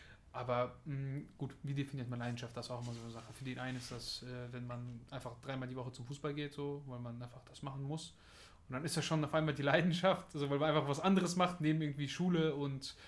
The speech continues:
Arbeiten. Und für den nächsten ist das, der würde da am liebsten den ganzen Tag mit verbringen, vielleicht seinen Job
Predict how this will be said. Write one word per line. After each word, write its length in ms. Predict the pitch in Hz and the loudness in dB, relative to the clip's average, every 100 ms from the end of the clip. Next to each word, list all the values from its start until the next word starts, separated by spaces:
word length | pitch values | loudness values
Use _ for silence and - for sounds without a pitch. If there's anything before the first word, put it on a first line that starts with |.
| - - | -12 2
Arbeiten. 560 | 156 185 185 196 185 - - - - - | 4 4 2 0 -2 -6 -14 -16 -14 -10
Und 140 | 120 | -4
für 80 | 135 | 0
den 140 | 131 131 | 2 2
nächsten 280 | 147 - | 2 0
ist 140 | 143 - | -4 0
das, 240 | 135 - | -2 -2
der 160 | 131 123 | -4 -2
würde 160 | 131 | -2
da 340 | 127 123 123 127 | 2 4 4 2
am 120 | 135 | 0
liebsten 240 | 135 - 131 | -2 -4 -4
den 80 | |
ganzen 220 | 123 120 - | -4 -6 -6
Tag 120 | 131 | -4
mit 120 | 139 | -4
verbringen, 380 | - 127 127 123 | -6 -4 -4 -4
vielleicht 240 | 120 120 | -6 -8
seinen 160 | 123 120 | -6 -4
Job 160 | 127 | -6